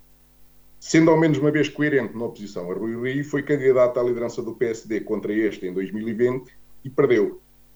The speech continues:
Com este currículo, percebe-se que, ao contrário do que fez explicitamente Moreira da Silva,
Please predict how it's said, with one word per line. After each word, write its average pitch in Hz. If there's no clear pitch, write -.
Com 151
este 151
currículo, 135
percebe-se -
que, 98
ao 101
contrário 101
do 95
que -
fez 98
explicitamente 90
Moreira 92
da 95
Silva, 104